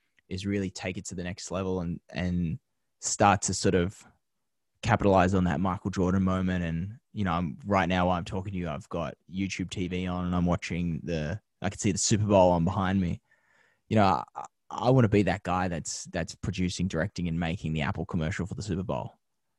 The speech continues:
Like, I wanna make those moments that make people's spines shiver and they just, like, drop a tear out of their eye because they see that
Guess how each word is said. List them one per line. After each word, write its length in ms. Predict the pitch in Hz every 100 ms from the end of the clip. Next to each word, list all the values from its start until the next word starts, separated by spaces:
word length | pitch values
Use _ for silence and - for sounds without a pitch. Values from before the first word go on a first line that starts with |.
| _ 101
Like, 460 | 95 92 - - _ _ _ _ _
I 340 | - - 80 104
wanna 200 | 110 101
make 280 | 95 95 -
those 240 | 95 92 92
moments 440 | 92 95 92 -
that 200 | 82 - _ _ _ _ _ 87
make 320 | 98 101 95 -
people's 360 | 101 90 85
spines 640 | - - 90 87 92 92 -
shiver 420 | - 90 90 90
and 160 | 90 87
they 140 | 82
just, 300 | 82 82 -
like, 240 | 76 101
drop 240 | - 92 -
a 40 |
tear 320 | - 98 92
out 140 | 92 87
of 60 |
their 140 | 82 80
eye 280 | 87 87 82
because 280 | 80 - 90
they 140 | 87
see 300 | - - 98
that 220 | 85 80